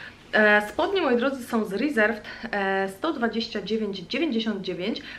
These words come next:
Na Instagramie, jak, e, zrobiłam, wiecie, taką krótką przebitkę, taki krót-, krótkie Insta Story z tymi spodniami, że, że właśnie są świetne. Mm, poprosiłyście mnie o numer referencyjny, więc, e,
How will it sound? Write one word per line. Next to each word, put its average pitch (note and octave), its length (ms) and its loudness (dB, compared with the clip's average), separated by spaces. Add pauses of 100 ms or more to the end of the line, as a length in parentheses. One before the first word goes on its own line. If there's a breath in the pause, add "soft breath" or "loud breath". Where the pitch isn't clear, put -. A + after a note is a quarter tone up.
(120)
Na A#3 180 8
Instagramie, B3+ 580 4
jak, G#3 180 2
e, A3 240 2
zrobiłam, B3+ 380 2
wiecie, A3+ 140 -2
taką A3 320 0
krótką A#3 520 2 (100)
przebitkę, G#3 560 -2
taki G3 400 -10
krót-, C4+ 380 -4
krótkie - 340 -2
Insta A#3 260 0
Story A#3+ 260 0
z A#3 60 -2
tymi G3 160 -2
spodniami, G3 560 -2 (340 loud breath)
że, G3 400 2
że G3+ 100 0
właśnie G#3 260 -4
są F3+ 180 -4
świetne. C4 440 0 (420 loud breath)
Mm, A#3+ 320 6
poprosiłyście A#3+ 580 -2
mnie A#3+ 200 4
o A3+ 80 4
numer A3 380 4
referencyjny, C4+ 800 2
więc, G#3+ 420 -4
e, G3 440 -2